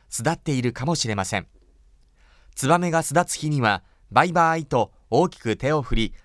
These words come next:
ツバメの成長をみんなで一緒に喜んでいます。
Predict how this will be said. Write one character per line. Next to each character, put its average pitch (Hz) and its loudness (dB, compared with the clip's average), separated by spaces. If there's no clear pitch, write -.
ツ - -6
バ 170 6
メ 175 0
の 170 0
成 156 -2
長 147 -2
を 131 0
み 113 -2
ん 143 -2
な 185 2
で 147 0
一 110 -6
緒 - 0
に 170 2
喜 160 2
ん 139 -2
で 113 2
い 101 -4
ま 98 0
す。 - -6